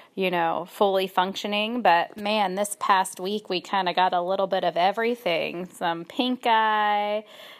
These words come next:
a temperature, some throwing up, coughing. I mean, it was like we were making up for lost time all in one week or something.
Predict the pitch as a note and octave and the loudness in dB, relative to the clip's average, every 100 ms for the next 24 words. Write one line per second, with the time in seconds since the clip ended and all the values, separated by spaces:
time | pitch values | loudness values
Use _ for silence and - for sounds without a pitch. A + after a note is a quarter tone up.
0 | _ F3+ F3 - A3+ A3 A3+ - A3 G3+ | _ -8 -8 0 0 0 -4 -4 0 2
1 | G3+ G3+ G#3 G#3 G#3 G#3+ - - E3+ E3 | 2 2 2 2 0 -2 -4 0 0 0
2 | E3 F3 - - - - - _ _ - | -6 -8 -12 -12 -12 -12 -20 _ _ -12
3 | - G#3+ G#3+ G#3 G3 G3+ G3+ G3+ - - | 2 4 4 2 4 6 6 2 -4 4
4 | G#3+ G3+ G3+ G#3+ G#3 G3+ G3+ G3 G3 F#3 | 6 6 4 -4 -4 -4 -6 -6 -6 -4
5 | F#3 F#3 F3+ F#3 - F#3+ F#3 F#3 - F#3 | -4 -4 -2 -2 2 2 2 -2 -4 0
6 | F3+ F3+ F#3 F#3+ F#3 F#3 - F#3 F3 F3+ | 0 -2 -4 -4 -4 -4 0 0 4 4
7 | F#3 - - F#3 F#3 F#3 - F3+ F#3 F#3+ | 2 -6 -2 2 2 0 2 2 2 -2
8 | F3+ F3 E3+ F#3 G#3+ D#3 E3+ - D#3+ E3 | -2 -2 -2 -8 -8 -8 -6 -2 -2 -2
9 | C#3 D3 F3 | -4 -4 -8